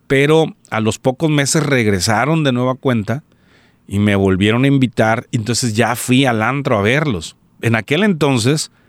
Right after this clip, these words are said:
habían llenado el antro. La segunda vez siguieron llenando el antro. La tercera vez que fueron, ya iban, eh, en un baile masivo, pero iban como de media tabla.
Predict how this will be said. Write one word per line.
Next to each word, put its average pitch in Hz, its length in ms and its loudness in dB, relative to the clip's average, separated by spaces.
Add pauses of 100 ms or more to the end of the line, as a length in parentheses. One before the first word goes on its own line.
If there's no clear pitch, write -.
(160)
habían 113 400 2
llenado 117 400 2
el 113 120 2
antro. 131 380 -4 (440)
La 110 160 0
segunda 143 500 2
vez 151 420 0 (280)
siguieron 110 560 0
llenando 104 440 0
el 107 100 2
antro. 127 380 -4 (400)
La 123 340 2
tercera 175 720 2
vez 147 320 0
que 131 160 -4
fueron, 120 640 -2
ya 107 240 0
iban, 156 460 2 (420)
eh, 101 520 0
en 101 180 -2
un 123 140 2
baile 139 300 2
masivo, 160 640 2
pero 101 160 0
iban 127 240 2
como 104 300 0
de 92 100 0
media 117 320 2
tabla. 127 540 -4